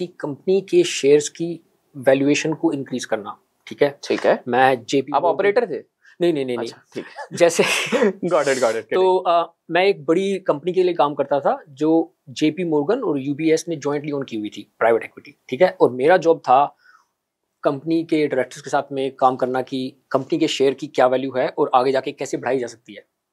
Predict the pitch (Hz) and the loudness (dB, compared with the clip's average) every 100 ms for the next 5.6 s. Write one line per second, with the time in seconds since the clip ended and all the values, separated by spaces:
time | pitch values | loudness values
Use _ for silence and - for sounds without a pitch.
0 | _ _ _ _ _ - 180 170 196 226 | _ _ _ _ _ -2 0 2 4 4
1 | 214 214 208 156 165 208 214 160 190 190 | 4 2 2 2 4 4 2 -4 -4 -2
2 | 175 175 156 123 95 - _ _ _ _ | 0 0 0 0 0 -6 _ _ _ _
3 | - 131 139 - 151 139 139 160 170 - | -14 -8 -8 -4 -4 -2 0 2 2 -4
4 | _ _ - 156 - 196 165 165 156 160 | _ _ -2 -2 2 0 4 2 2 -4
5 | 147 _ _ 139 151 156 | -4 _ _ -4 -4 -6